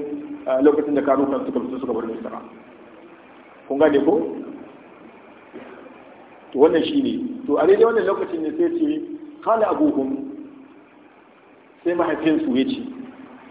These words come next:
"Qala abuhum," sai mahaifinsu ya ce. Mahaifinsu kun ga shi ne Annabi Yaqub din wanda ake ba da labarin ya samu matsalar makabta saboda damuwa, kuma aka ce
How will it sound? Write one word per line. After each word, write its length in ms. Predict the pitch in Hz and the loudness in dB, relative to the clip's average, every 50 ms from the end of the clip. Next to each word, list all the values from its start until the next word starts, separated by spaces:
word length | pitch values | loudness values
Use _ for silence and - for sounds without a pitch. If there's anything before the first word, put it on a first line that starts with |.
| - - - - - - | -20 -20 -20 -20 -4 2
"Qala 340 | 147 151 165 165 156 147 143 | 4 6 6 6 4 2 4
abuhum," 400 | 135 - - 190 175 190 - - | 4 4 4 4 4 0 -2 -2
sai 120 | 202 202 202 | -2 -2 -2
mahaifinsu 460 | 185 160 151 143 139 143 139 - - 139 | -2 -4 -4 -4 -4 -6 -6 -4 -4 -4
ya 80 | 117 117 - | -4 -4 -4
ce. 60 | - - - - - - - - - - - - | -8 -10 -12 -14 -18 -18 -20 -20 -20 -20 -8 -2
Mahaifinsu 380 | 160 190 185 160 185 170 151 - | 0 0 0 2 0 0 0 2
kun 120 | 170 165 | 2 4
ga 80 | 156 156 | 4 4
shi 140 | 160 175 | 4 4
ne 60 | 165 160 | 2 2
Annabi 260 | 139 139 147 139 139 | 2 2 4 4 4
Yaqub 280 | 135 131 147 147 143 | 4 4 4 4 4
din 140 | 135 135 131 135 - - - - - - - - | 2 0 0 -2 -2 -4 -6 -8 -12 -12 -10 -8
wanda 600 | - 127 127 127 127 123 123 123 123 127 120 123 - - - - - - - - | -6 -4 0 2 2 2 2 2 2 0 -2 -4 -6 -8 -10 -12 -14 -8 -4 -2
ake 160 | 151 143 156 | 0 4 6
ba 80 | 143 143 | 6 6
da 100 | 131 135 | 6 4
labarin 480 | 131 123 120 143 156 151 147 143 143 | 2 2 4 4 4 4 2 0 0
ya 460 | 139 139 143 139 143 143 151 151 - - - - - - - - - - - - | -2 0 -2 -2 -2 -4 -6 -6 -10 -12 -14 -18 -20 -20 -20 -20 -20 -20 -12 -6
samu 280 | - 131 123 131 139 143 | -2 -2 0 2 2 2
matsalar 260 | 139 147 156 147 135 | 2 4 4 4 4
makabta 460 | 127 120 117 147 139 123 - 147 131 | 2 2 2 2 2 2 4 2 2
saboda 240 | 123 139 135 131 123 | 4 2 2 2 2
damuwa, 320 | 117 117 117 131 147 147 147 | 0 0 0 2 2 2 2
kuma 180 | 147 151 160 160 | 2 0 0 0
aka 120 | - - 127 | 0 -2 -2
ce 200 | 139 143 139 | 0 0 0